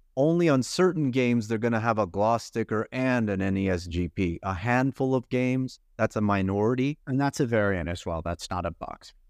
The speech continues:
Speaker 2: that's not a
Speaker 1: That's a variant because the box would be the same as a quote unquote, we use third print, but we're talking about Super Mario Brothers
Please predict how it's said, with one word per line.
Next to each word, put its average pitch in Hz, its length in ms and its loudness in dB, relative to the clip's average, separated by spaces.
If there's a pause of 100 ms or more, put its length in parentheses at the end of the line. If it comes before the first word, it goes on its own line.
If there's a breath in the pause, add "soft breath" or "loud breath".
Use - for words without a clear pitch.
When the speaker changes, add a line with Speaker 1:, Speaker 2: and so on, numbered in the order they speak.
(140)
Speaker 2:
that's 101 220 -8
not 95 140 -2
a 85 180 -6
Speaker 1:
That's 123 200 2
a 123 60 0
variant 110 680 2 (100)
because 98 520 0
the 92 120 -4
box 107 540 0
would 98 160 -4
be 107 120 2
the 98 160 0
same 104 440 0
as 92 140 0
a 95 80 2
quote 117 320 0
unquote, 104 580 -2
we 110 180 0
use 104 380 0
third 113 340 4
print, 104 340 2
but 90 100 -2
we're 92 120 -2
talking 107 280 0
about 90 160 -4
Super 104 220 -4
Mario 98 200 0
Brothers 95 260 -4